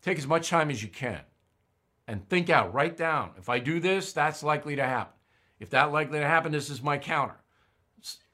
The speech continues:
it's like a chess game. I hate the word to use game, but we don't want you to be punished, ever. We want you to win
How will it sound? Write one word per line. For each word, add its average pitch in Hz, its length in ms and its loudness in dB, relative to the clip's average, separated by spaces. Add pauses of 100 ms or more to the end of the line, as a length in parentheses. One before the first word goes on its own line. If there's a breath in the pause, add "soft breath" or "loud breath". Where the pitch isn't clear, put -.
(160)
it's 117 100 -16
like 185 140 -8
a 175 40 -10
chess 202 340 0
game. 104 240 -6
I 98 40 -2
hate 151 160 -2
the 160 80 -8
word 147 160 -4
to 131 60 -6
use 123 180 -6
game, 131 360 -6 (480 soft breath)
but - 160 -14
we 139 80 -8
don't 160 360 2
want 151 300 -2
you 135 160 -2
to 131 80 -4
be 113 140 -8
punished, - 720 -6 (640)
ever. 170 240 0 (420)
We 104 140 -8
want 147 240 -2
you 147 80 -6
to 131 80 -4
win 123 420 -2